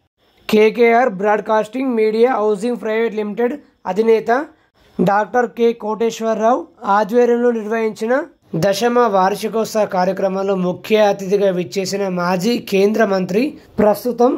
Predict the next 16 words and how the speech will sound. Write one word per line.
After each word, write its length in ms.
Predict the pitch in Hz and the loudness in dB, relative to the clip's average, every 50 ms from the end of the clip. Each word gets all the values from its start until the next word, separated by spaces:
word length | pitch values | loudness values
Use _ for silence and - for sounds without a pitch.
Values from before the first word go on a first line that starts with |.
| - - | -4 -6
ఇరిగేషన్ 520 | - 220 220 233 233 247 247 226 254 233 - | -4 -2 0 2 4 4 2 2 0 -2 0
శాఖ 180 | 233 233 233 226 247 240 240 - | 0 0 2 2 2 0 2 2
చైర్మన్గా 500 | 226 226 226 226 233 240 233 233 226 233 233 | 4 4 6 4 4 0 0 0 0 2 2
ఉన్న 220 | 226 214 214 226 240 | 2 2 0 0 0
వేణుగోపాలాచారి 960 | 226 190 190 202 220 233 247 226 233 233 - 233 226 226 226 226 220 220 220 214 | 0 2 2 2 2 2 4 2 2 2 4 2 2 2 2 2 0 0 0 0
చేతుల 340 | 220 214 208 208 190 214 | -2 -2 -2 0 0 -2
మీదుగా 400 | 214 214 214 202 180 202 226 277 302 302 - - _ _ _ | 0 0 0 0 2 2 2 2 0 -2 -6 -16 _ _ _
జర్నలిస్టులకు 720 | 196 170 196 220 214 220 233 233 233 233 220 226 220 190 214 | -6 0 2 2 4 6 6 4 4 4 2 -2 0 0 0
ఉత్తమ 260 | 208 214 240 233 233 | 0 2 2 2 2
పురస్కారాలు 720 | 220 - 220 214 208 214 - - 220 214 214 214 220 247 311 302 - - - _ - | 0 0 -2 -2 -2 -4 -2 -2 0 2 2 2 2 2 -2 -4 -6 -12 -20 _ -6
అందించడం 500 | 196 202 214 226 233 233 233 240 240 233 | -4 -2 0 0 0 2 2 0 0 0
జరిగింది. 500 | 214 208 202 196 190 190 185 185 185 180 180 - - | 0 0 0 0 0 0 0 0 -2 -2 -2 -4 -6
ఇందులో 360 | - 180 190 196 202 202 202 | -8 -4 -2 0 0 0 0
భాగంగా 460 | 180 180 185 185 190 190 185 202 240 | 2 2 2 2 2 0 -2 -2 -2
నిజామాబాద్ 580 | 240 214 190 180 208 208 208 208 202 208 208 190 | -2 -2 -4 -4 -6 -4 -4 -2 0 0 -2 -2
జిల్లాకు 400 | 165 196 190 196 196 190 180 | -2 -4 -2 -2 -2 -2 -4